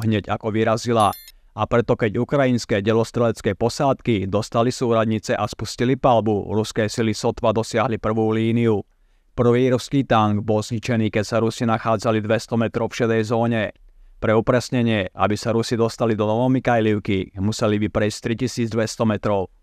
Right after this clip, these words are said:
Po znehybnení prvého vozidla sa útočná jednotka zasekla a prví ruskí vojaci začali utekať z frontovej línie. Ukrajinské sily takýto vývoj očakávali a preto v momente, keď operátor dronu oznámil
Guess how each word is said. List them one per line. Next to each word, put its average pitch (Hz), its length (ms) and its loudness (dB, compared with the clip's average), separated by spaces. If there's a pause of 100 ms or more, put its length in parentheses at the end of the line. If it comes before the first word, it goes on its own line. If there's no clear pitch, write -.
Po 110 160 0
znehybnení 127 720 0
prvého 110 400 0
vozidla 110 720 2
sa 117 160 2
útočná 110 560 2
jednotka 110 400 0
zasekla 110 560 2
a 95 160 0
prví 107 320 2
ruskí 107 320 -2
vojaci 110 400 0
začali 113 320 0
utekať 110 560 0
z - 80 -14
frontovej 107 480 0
línie. 107 480 2 (540)
Ukrajinské 117 640 0
sily 113 320 0
takýto 107 480 -2
vývoj 107 320 0
očakávali 110 880 2
a 90 160 -2
preto 104 320 -2
v 113 80 -4
momente, 117 640 2
keď 101 240 -6
operátor 117 480 0
dronu 110 320 0
oznámil 110 480 0